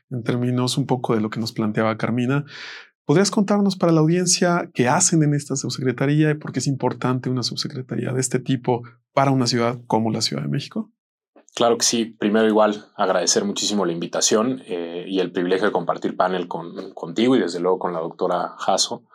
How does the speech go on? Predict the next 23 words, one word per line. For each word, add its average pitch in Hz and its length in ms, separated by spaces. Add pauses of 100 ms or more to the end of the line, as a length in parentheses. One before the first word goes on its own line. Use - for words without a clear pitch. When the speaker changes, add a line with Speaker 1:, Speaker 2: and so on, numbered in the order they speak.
(480)
Speaker 2:
Eh, 82 260 (160)
nos 90 240
conocemos 90 440
de 92 100
tiempo 98 440
y 90 80
hemos 85 200
estado 101 220
siempre 87 300
en, 85 80
este, 87 240
en 85 480
estos - 200
temas 92 220
de 85 80
prevención 82 540
que - 140
creo 85 180
que - 100
son, - 200
que - 100
nos 87 160
apasionan. - 680